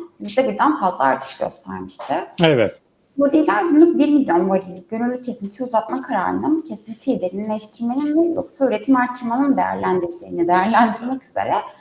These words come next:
Speaker 1: aylık olarak gözden geçireceğini söyleyerek baskının devam edebileceğinin sinyalini net bir şekilde verdiler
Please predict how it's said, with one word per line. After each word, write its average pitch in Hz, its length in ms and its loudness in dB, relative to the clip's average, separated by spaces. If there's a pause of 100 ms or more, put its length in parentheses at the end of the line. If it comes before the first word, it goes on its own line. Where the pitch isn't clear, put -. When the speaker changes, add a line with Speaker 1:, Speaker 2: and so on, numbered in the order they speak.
(320)
Speaker 1:
aylık 240 360 2
olarak 330 360 0
gözden 233 380 -2
geçireceğini 196 520 -6
söyleyerek 269 800 0 (220)
baskının 277 500 0
devam 254 300 2
edebileceğinin 185 640 -2
sinyalini 262 540 2
net 294 160 2
bir - 80 -14
şekilde 294 440 -2
verdiler 202 440 2